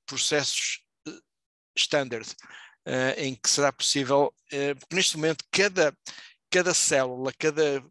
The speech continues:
unidade de produção é um novo projeto, porque é tudo diferente. Há variabilidade de pessoa para pessoa, não é? Eu estou convencido que vamos atingir um, uma altura em que irá haver alguma estandardização destes produtos, eh, de forma que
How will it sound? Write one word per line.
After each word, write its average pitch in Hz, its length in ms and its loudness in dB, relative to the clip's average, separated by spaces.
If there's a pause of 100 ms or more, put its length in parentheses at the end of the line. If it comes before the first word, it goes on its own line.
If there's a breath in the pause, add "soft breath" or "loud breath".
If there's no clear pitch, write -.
(140)
unidade 135 400 0
de 113 60 -14
produção 151 520 -4
é 170 140 2
um 170 160 0
novo 165 320 -4
projeto, 139 520 -2 (280)
porque - 220 -4
é 127 40 2
tudo 139 220 -6
diferente. 127 480 0 (760 loud breath)
Há 143 140 4
variabilidade 123 760 0
de - 120 -20
pessoa 127 320 -2
para 127 160 -12
pessoa, 127 400 -2
não 107 160 -10
é? 123 40 -8 (500 loud breath)
Eu - 40 -12
estou 156 200 -2
convencido 156 360 0
que 139 100 -12
vamos 139 280 2
atingir 131 480 -4
um, 113 320 -10
uma 123 180 -10
altura 131 440 -6
em 131 100 -4
que 139 160 -6
irá 135 380 6
haver 135 360 2
alguma 139 560 0 (300 loud breath)
estandardização 131 1000 0
destes - 360 -6
produtos, 110 480 -8 (520 loud breath)
eh, 131 400 4
de 120 120 -8
forma 139 460 0
que 135 240 -16